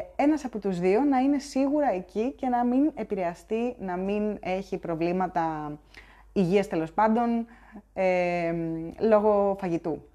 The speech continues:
Οπότε, κάτι πολύ ενδιαφέρον, που εμένα τουλάχιστον έτσι μου έκανε εντύπωση, ήταν αυτό, ότι ο,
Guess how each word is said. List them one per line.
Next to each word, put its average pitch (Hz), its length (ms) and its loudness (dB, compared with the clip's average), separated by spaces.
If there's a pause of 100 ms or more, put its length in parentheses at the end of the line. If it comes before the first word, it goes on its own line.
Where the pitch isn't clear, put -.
Οπότε, 226 580 0 (380)
κάτι 175 200 -4
πολύ 185 160 0
ενδιαφέρον, 240 640 0 (260)
που 196 100 -4
εμένα 185 240 0
τουλάχιστον 175 380 -2
έτσι 175 140 -10
μου 180 60 -2
έκανε 170 220 -4
εντύπωση, 202 300 -2
ήταν 214 140 -6
αυτό, 170 300 -2
ότι 147 220 -6
ο, 151 100 -8